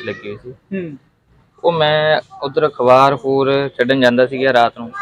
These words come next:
Speaker 2: ਹਾਂ।
Speaker 1: ਤੇ ਜਦੋਂ ਦਿਨੇ ਵਾਪਸੀ ਕੋਈ ਸਮਾਨ ਸਮੂਨ ਮਿਲ ਜਾਂਦਾ ਸੀਗਾ,
Speaker 2: ਹੂੰ।
Speaker 1: ਤੇ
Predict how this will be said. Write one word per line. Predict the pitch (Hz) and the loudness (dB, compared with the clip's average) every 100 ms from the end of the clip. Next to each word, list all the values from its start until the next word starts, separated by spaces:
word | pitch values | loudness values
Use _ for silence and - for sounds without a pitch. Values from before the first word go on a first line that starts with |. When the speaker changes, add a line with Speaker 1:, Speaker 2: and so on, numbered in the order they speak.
| - - | -8 -6
Speaker 2:
ਹਾਂ। | 123 | -4
Speaker 1:
ਤੇ | 123 | -2
ਜਦੋਂ | 117 123 | 0 -2
ਦਿਨੇ | 120 120 | -2 -2
ਵਾਪਸੀ | 123 117 113 - 123 | -2 -2 -4 -6 -6
ਕੋਈ | 127 | -6
ਸਮਾਨ | 117 113 113 | -6 -6 -6
ਸਮੂਨ | 120 113 | -6 -6
ਮਿਲ | 110 | -4
ਜਾਂਦਾ | 117 127 131 | -4 -2 -2
ਸੀਗਾ, | 127 117 | -2 -6
Speaker 2:
ਹੂੰ। | - 180 170 143 - - | -10 -12 -12 -14 -20 -4
Speaker 1:
ਤੇ | 131 123 117 113 | 0 0 0 -4